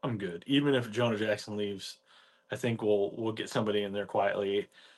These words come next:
Um, obviously, Reynolds leaves. I, I think, I think we're good. I think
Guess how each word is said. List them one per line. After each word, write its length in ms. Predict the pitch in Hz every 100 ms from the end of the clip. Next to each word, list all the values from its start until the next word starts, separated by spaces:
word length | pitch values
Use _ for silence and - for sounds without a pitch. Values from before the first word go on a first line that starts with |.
| _
Um, 260 | 104 90 90
obviously, 400 | 101 104 101 107
Reynolds 420 | 101 107 107 104
leaves. 300 | 104 101 95
I, 160 | 107 113 -
I 60 |
think, 420 | - 131 127 120 - _ _ _ _ _
I 80 | 123
think 260 | 143 123
we're 100 | 123
good. 300 | 104 104 85 76
I 100 | -
think 480 | - 123 123 123